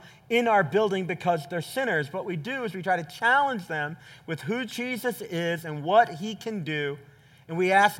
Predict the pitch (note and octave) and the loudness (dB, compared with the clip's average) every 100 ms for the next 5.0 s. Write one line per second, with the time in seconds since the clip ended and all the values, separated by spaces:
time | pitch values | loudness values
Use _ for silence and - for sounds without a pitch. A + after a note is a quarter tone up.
0 | D3+ G3 G#3 A3 D3+ F3 F3 D#3+ C#3 - | 2 6 6 6 2 -2 -4 -6 -8 -4
1 | G3+ G#3+ - F#3+ G#3 G#3+ G#3+ - - G#3+ | -2 -2 0 2 2 0 -4 -8 -8 -2
2 | G3 F#3+ - C#3+ - F3+ F#3+ A3 G3 G#3 | 0 -2 -6 -12 -6 2 6 6 6 4
3 | G#3 - - G3+ F3+ D#3 - - - E3 | 2 -2 -8 -4 -4 -6 -16 -12 -4 -4
4 | - G3+ F#3+ G3 E3+ - - A#3+ E3 | -4 -6 -4 -6 -8 -6 2 4 4